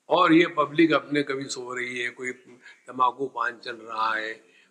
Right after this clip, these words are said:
और ये लेडीज होगी तो वो बातें बनाती रहेगी कॉटन की, और कुछ ना कुछ।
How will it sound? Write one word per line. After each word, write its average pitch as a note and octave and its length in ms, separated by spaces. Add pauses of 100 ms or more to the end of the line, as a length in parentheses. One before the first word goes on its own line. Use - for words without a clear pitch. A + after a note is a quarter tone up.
और A#2+ 240
ये A#2 80
लेडीज B2+ 320
होगी B2 260
तो B2+ 100
वो B2 300 (640)
बातें A#2+ 300
बनाती A#2+ 380
रहेगी A#2 680
कॉटन A#2 360
की, A2+ 280 (520)
और D3+ 640
कुछ G3 200
ना F3 80
कुछ। D3+ 260